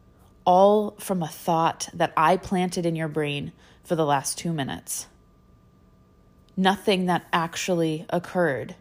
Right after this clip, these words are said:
not even close. I didn't put a plate of,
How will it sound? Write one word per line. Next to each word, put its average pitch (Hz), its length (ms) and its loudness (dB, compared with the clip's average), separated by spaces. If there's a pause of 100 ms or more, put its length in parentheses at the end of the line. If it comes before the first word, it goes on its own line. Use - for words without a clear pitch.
(140)
not 208 160 4
even 202 220 2
close. - 680 0 (1040)
I 214 140 6
didn't 233 480 0
put 269 200 6
a 277 60 4
plate 220 260 6
of, 170 340 0